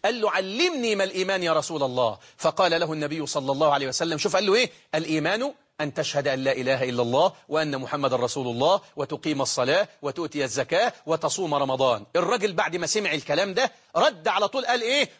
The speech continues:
"قد أقررت يا رسول الله." على طول، "قد أقررت" يعني إيه؟ موافق إن الإيمان عمل،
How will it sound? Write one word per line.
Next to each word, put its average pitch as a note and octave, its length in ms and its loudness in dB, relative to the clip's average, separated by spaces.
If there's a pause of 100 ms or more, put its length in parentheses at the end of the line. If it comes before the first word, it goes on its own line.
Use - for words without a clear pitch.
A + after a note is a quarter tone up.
(120)
"قد F3 280 0
أقررت F3+ 640 2
يا D3+ 300 4
رسول C#3 380 -2
الله." A2+ 440 -2 (720)
على C#4+ 180 2
طول، F4+ 300 0
"قد C#4 220 0
أقررت" C#4 380 0
يعني A#3+ 180 0
إيه؟ C#4 260 0 (120)
موافق D#3 580 -2 (360)
إن E3+ 180 0
الإيمان F3 640 0
عمل، D3+ 520 -2